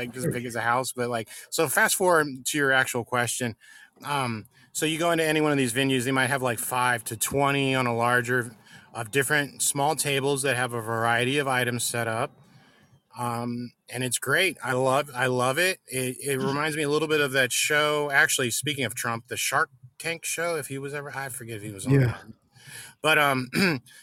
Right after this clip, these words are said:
Speaker 1: so they have all their little mom and pop style companies. Uh, maybe some are more legit than others, uh, but that's neither here nor there. But they got their, you know, they got their cute little names and stuff.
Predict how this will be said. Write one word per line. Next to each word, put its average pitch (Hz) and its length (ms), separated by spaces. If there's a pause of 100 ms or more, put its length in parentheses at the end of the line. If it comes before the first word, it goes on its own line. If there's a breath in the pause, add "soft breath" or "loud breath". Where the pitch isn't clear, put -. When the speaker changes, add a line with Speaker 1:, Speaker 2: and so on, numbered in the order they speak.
Speaker 1:
so 208 160
they 196 100
have 208 220
all 190 180
their 214 140
little 196 220
mom 170 260
and 190 120
pop 175 300
style 170 380
companies. 156 760 (440)
Uh, 139 260
maybe 147 260
some 151 260
are 156 80
more 147 220
legit 143 400
than 160 140
others, 135 540 (180)
uh, 123 180
but 120 220
that's 127 200
neither 139 240
here 139 180
nor 151 120
there. 127 260
But 127 200
they 143 80
got 135 200
their, 123 140 (200)
you 139 120
know, 135 120
they 135 120
got 135 160
their 127 120
cute 147 280
little 151 200
names 135 400
and 135 100
stuff. 135 480